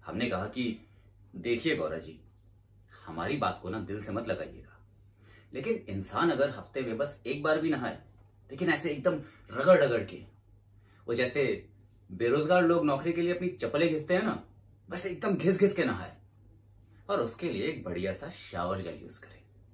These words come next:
और नहाने के बाद अंत में एक बढ़िया सा परफ्यूम, तो घर जो है ना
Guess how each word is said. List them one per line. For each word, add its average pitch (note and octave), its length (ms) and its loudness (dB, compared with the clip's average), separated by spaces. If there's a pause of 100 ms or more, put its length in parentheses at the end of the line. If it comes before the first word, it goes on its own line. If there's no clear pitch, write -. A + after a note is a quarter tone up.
(500)
और D3+ 120 2
नहाने G#2 420 4
के A#2 140 2
बाद - 340 0
अंत D#3 200 -2
में F2+ 300 -4 (360)
एक A3 180 0
बढ़िया F#3 260 4
सा - 120 -2
परफ्यूम, - 380 -6 (1080)
तो A3+ 80 2
घर F#3+ 260 6
जो C3 160 4
है G2+ 100 2
ना B2 120 2